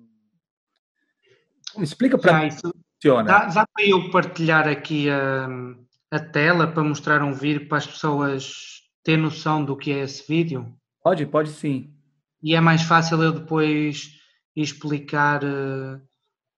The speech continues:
Speaker 2: compartilhar tela. Ah, espera aí, deixa eu abrir aqui o vídeo.
Speaker 1: Vai fazer o seguinte, tá, Nelson? A gente vai fazer isso aqui no YouTube, eu vou colocar isso daqui completo, tá? No, no podcast a gente só, aí depois você só explica pra gente colocar no áudio, tá bom?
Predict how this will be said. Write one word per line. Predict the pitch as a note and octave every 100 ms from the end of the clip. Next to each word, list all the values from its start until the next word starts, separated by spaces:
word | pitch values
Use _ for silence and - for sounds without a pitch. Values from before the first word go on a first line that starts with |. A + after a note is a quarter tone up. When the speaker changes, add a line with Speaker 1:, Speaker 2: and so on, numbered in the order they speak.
| _ _ _ _ _ _ _ _ _
Speaker 2:
compartilhar | - D#3+ D#3+ D#3 D#3 D3+ D3 C#3
tela. | C3+ A#2+ C3
Ah, | A#2
espera | - C#3 C#3
aí, | D#3 F3 F3 F3+ D#3+
deixa | D3+ D3+ D#3
eu | C#3
abrir | C#3+
aqui | C#3+ C#3+ C3
o |
vídeo. | C#3 E3+ E3 D#3+ E3+ - - _ D#3
Speaker 1:
Vai | D3+
fazer | D#3+ D#3+
o |
seguinte, | D3+ E3+ C3+ A#2+ -
tá, | - C3+ C3+
Nelson? | A2+ G2+ -
A | A2
gente | C3 C3 C3
vai | C#3 C#3+
fazer | C#3+ C3 C3+
isso | C3
aqui | B2+ D3
no | C#3 E3+
YouTube, | F#3+ F3+ F3+ E3+
eu | E3+
vou | D#3
colocar | D#3 D3+ D3 C#3
isso | C#3 D3+ -
daqui | B2 A#2 C3+
completo, | B2+ A2+ B2+ F3 F#3+ D3+
tá? | C#3 F#3+ - _ _ B2+
No, | C3+ D#3
no | C#3
podcast | D3+ C#3+ D3 D3 C#3+
a | D3
gente | D3+ D3+
só, | - D3+ D#3
aí | C3
depois | C3 C3 D3+
você | D3
só | D#3
explica | D#3 - C#3+ D3 D3
pra | D3+ C#3+
gente | C#3+ -
colocar | C#3+ C#3+
no | D3+ A#2+
áudio, | G2+ -
tá | -
bom? | G#2+ E3 F#3+